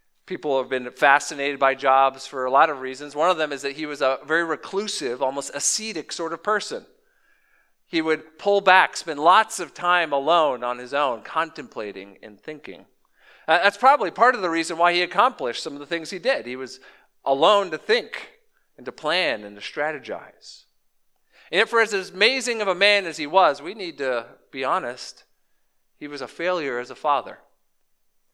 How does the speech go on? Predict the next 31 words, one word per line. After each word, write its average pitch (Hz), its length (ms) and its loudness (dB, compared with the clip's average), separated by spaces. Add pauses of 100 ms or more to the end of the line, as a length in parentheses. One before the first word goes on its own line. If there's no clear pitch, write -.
(260)
He 139 80 -2
had 180 100 6
a 165 60 -2
biography 170 680 4
written 160 380 -4
so 170 160 -2
that 170 180 0
his 160 200 -4
living 226 380 2
children 143 720 0 (540)
might 170 200 2
have 180 140 2
a 165 60 -2
little 165 220 -2
sense 151 340 -4
of 131 120 -12
who 151 160 -10
he 143 80 -8
was 123 680 -4
before 120 300 -16
he 110 40 -16
died. 107 420 -6
He, 90 140 -20 (320)
he - 80 -20
died 123 220 -2
in 113 80 -14
twenty 123 280 -10
eleven 117 580 -6
of 107 160 -16
pancreatic 104 880 -12
cancer. - 480 -20